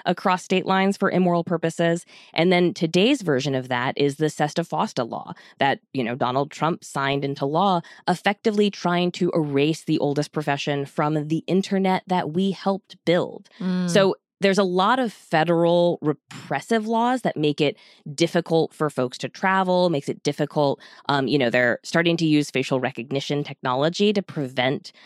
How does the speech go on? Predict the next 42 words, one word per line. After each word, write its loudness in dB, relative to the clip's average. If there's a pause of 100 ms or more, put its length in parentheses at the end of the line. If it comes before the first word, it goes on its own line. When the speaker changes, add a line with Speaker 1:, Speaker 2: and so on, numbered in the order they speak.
(180)
Speaker 1:
uh, 2
or 0
to -2
connect -4
people -2
to -4
their -2
ads -4 (200)
Speaker 2:
Wow. -2
Speaker 1:
online, -4
make, -4
making -2
it -4
difficult -2
for -4
sex -4
workers -2 (300)
to -4
leave 2
or 0
re-enter -4
the -6
country. 0 (420)
But 2
again, 4
most 4
of 0
the 6
arrests 2
are -2
happening -4
on -8
a -12
state -10
level. -10 (340)
Uh, 4
there's 4
a 4
lot 2
of 2
movement. 2
Um, 0